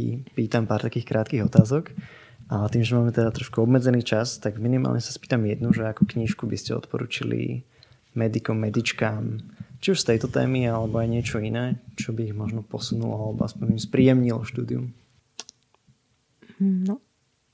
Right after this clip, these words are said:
Speaker 2: ak by ste chceli nahliadnúť do paliatívky,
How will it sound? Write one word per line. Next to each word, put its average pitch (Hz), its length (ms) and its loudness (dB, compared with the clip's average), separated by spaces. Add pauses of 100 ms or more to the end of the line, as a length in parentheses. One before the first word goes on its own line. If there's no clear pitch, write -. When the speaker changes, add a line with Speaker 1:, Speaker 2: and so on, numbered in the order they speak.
Speaker 2:
ak 202 260 0
by 269 100 0
ste 233 260 0
chceli 214 520 -2
nahliadnúť 196 760 4
do 175 100 0
paliatívky, 185 1000 4